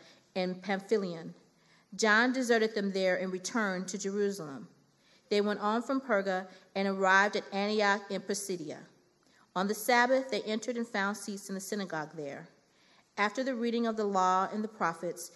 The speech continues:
the synagogue leaders invited them. "Brothers, if one of you has a sermon for the people,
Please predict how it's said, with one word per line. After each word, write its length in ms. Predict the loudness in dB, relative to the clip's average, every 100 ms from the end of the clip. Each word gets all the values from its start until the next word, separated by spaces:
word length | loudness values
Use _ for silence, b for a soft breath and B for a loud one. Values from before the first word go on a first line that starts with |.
| B B
the 80 | -6
synagogue 500 | -2 0 0 -2 0
leaders 340 | -2 0 -2
invited 520 | -6 -6 -4 -2 -4
them. 240 | -8 -12 -16 b b -2
"Brothers, 580 | 4 4 4 -4 -8 -8
if 160 | -8 -4
one 160 | -2
of 100 | -2
you 140 | -4 -4
has 240 | -2 -2
a 40 |
sermon 380 | -4 -2 -2 -2
for 140 | -4 -6
the 80 |
people, 500 | -6 -6 -6 -6 -8